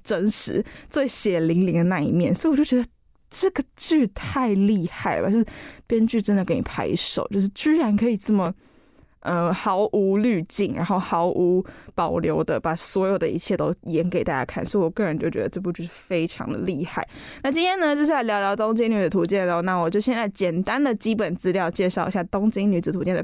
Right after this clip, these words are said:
背景。那它的主演呢，叫做水川麻美，然后个人看的时候觉得她很漂亮，是一个，呃，蛮有，就是很，一看就是非常东京，也不是东京，非常日本的一个女生。然后我个人觉得，我在看的时候不知道为什么一直觉得有点像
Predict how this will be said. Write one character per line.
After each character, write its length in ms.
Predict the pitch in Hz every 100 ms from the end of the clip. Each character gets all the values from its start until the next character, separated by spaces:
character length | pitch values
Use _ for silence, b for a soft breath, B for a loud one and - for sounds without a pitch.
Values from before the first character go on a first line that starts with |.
| -
背 240 | 262 180 -
景。 120 | - - B B B
那 100 | 311
它 160 | 349 349
的 60 | 285
主 200 | 254 269
演 200 | 254 208
呢， 160 | 202
叫 140 | 202 214
做 100 | 208
水 320 | - 180 -
川 340 | - - 214
麻 320 | 220 202 147 165
美， 220 | 190 165
然 100 | 190
后 80 | 254
个 140 | 359
人 180 | 247 233
看 120 | 262
的 60 | 220
时 40 |
候 100 | 220
觉 120 | 196
得 40 | 196
她 60 |
很 160 | 196 -
漂 240 | 180 185
亮， 180 | 165 165
是 140 | 208
一 80 | 190
个， 240 | 175 156 - b b b b b -
呃， 440 | 220 220 220 220
蛮 260 | 226 226 262
有， 120 | 262
就 120 | 339
是 120 | 415
很， 240 | 311 226 -
一 80 | 262
看 180 | 392 392
就 80 | 339
是 80 | 339
非 140 | 339
常 120 | 240 233
东 260 | 262 269
京， 160 | - - _ - - -
也 100 | 208
不 100 | 214
是 40 |
东 160 | 220 220
京， 160 | 220 B B B
非 160 | - 359
常 160 | 285 262
日 200 | 285 240
本 260 | 196 160
的 400 | 185 170 160 180 -
一 80 |
个 80 | 208
女 220 | 190 170 -
生。 280 | - 170
然 120 | 160 165
后 280 | 196 170 -
我 60 |
个 120 | 262
人 160 | 392 226
觉 140 | 190
得， 140 | 190 180
我 140 | 196
在 120 | 269 294
看 160 | 370
的 120 | 240
时 60 | 226
候 40 |
不 80 | 226
知 20 |
道 80 | 226
为 80 | 226
什 140 | 214
么 100 | 165 156
一 100 | 196
直 120 | 185
觉 140 | 170
得 60 | 160
有 120 | 180
点 140 | 175
像 260 | 156 180